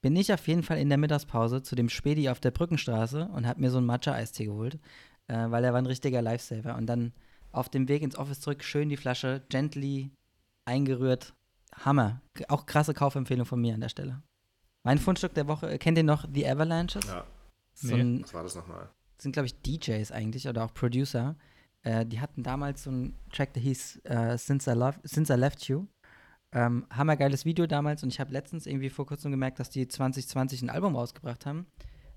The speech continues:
Speaker 1: Ähm, und das hab ich jetzt die letzten Tage sehr, sehr viel gehört. Das heißt, We Will Always Love You. Und das ist ja auch ein bisschen die Message von uns an die Fu-, Zuhörer, ne?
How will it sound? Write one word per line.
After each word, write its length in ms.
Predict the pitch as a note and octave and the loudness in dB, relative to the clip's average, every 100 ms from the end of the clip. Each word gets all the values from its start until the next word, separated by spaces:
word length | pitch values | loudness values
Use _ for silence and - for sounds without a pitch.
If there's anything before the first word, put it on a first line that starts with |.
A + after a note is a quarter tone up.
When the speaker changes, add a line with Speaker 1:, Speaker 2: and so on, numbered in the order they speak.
| - - | -16 -8
Speaker 1:
Ähm, 760 | A2+ A#2 A#2 A#2 A2+ A#2 - - - - | -4 -2 -2 -4 -4 -6 -4 -6 -6 -4
und 100 | B2+ | 0
das 160 | B2 - | 0 2
hab 100 | C3+ | 0
ich 80 | |
jetzt 180 | C#3+ C3 | 0 -4
die 40 | C3+ | -2
letzten 460 | B2 - - C#3+ | -4 -4 -4 -4
Tage 340 | C3+ A#2 B2+ C3 | -2 -2 0 0
sehr, 220 | B2 B2+ | 0 2
sehr 120 | C3+ | 0
viel 180 | - C3+ | -2 -2
gehört. 260 | C#3 C#3+ C3+ | -2 -2 -2
Das 80 | |
heißt, 380 | B2+ B2 - - - _ _ - | 0 0 -2 -16 -20 _ _ -6
We 160 | C3+ C3+ | 0 2
Will 140 | C3+ | 2
Always 480 | - B2+ C3 C3+ C3 | 2 0 2 0 -2
Love 200 | B2 B2+ | -2 -2
You. 200 | A#2 A2+ B2 - - - - - - - | -2 -4 -4 -10 -10 -10 -12 -14 -14 -10
Und 160 | - A#2 | -4 -2
das 160 | A#2 - | -2 -4
ist 160 | - | -4
ja 100 | C3+ | -2
auch 140 | A#2+ C#3 | 0 0
ein 60 | |
bisschen 240 | C3 - B2+ | 0 2 2
die 100 | B2+ | 4
Message 320 | B2 C3+ - | 4 2 -2
von 100 | D3 | 0
uns 200 | D3 C#3+ | 0 2
an 100 | B2 | 0
die 80 | A#2+ | 0
Fu-, 160 | B2+ | -4
Zuhörer, 440 | - D#3 B2+ A2+ A2 | 0 2 4 4 2
ne? 140 | B2 | 0